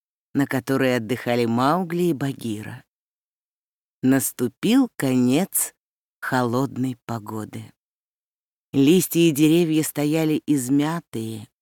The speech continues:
поблекшие. Когда поднимался ветер, повсюду слышался сухой шелест и потрескивание.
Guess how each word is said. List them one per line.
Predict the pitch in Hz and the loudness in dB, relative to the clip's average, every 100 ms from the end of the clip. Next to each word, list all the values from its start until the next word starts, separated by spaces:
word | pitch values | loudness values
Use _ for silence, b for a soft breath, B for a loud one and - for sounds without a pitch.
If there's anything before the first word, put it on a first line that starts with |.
| - | 2
поблекшие. | 135 120 127 156 190 - - 120 131 - _ _ _ _ _ _ - | 2 4 2 2 -2 -8 -10 -10 -12 -16 _ _ _ _ _ _ -2
Когда | 123 131 | 0 2
поднимался | 120 127 127 131 135 - 131 | 2 2 4 4 4 0 -4
ветер, | 120 143 170 160 147 - _ _ _ _ _ - | -2 -2 -2 -8 -10 -14 _ _ _ _ _ 0
повсюду | 156 - 143 135 135 | 2 2 -2 -2 -4
слышался | - 139 131 120 139 | 0 0 0 -6 -6
сухой | - - 127 127 | -4 -4 -2 -2
шелест | 123 - - 190 185 175 - - _ _ _ _ | -2 -4 -4 -2 -2 -6 -10 -14 _ _ _ _
и | 180 | -8
потрескивание. | 156 165 - 127 117 - 110 113 110 104 107 | -6 -6 -4 -4 -4 -8 -10 -10 -12 -14 -20